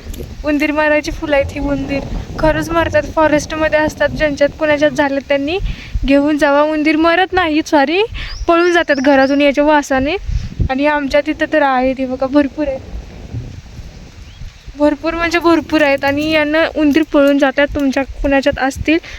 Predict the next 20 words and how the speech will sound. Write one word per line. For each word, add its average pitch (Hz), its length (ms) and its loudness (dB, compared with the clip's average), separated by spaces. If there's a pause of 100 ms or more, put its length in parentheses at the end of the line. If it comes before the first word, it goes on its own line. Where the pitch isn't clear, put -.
(140)
तर 262 80 0
हे 269 80 2 (100)
फूल 269 200 4
दिसलं 285 360 2
तर 302 160 -2
तुम्ही 277 180 0
नक्की 269 360 -2
टाका. - 260 -6 (960)
तर 277 100 2
जेवणार 262 520 0
मी 277 140 -2
आता, - 260 0 (600)
आवरलंय 170 440 2
सगळं 254 360 -4
माझं. 240 420 0 (1400)
माझं 262 360 0
काय 277 380 2 (280)
आवरायचं 262 580 -2
तसं 262 280 -4
नव्हतं, 254 500 0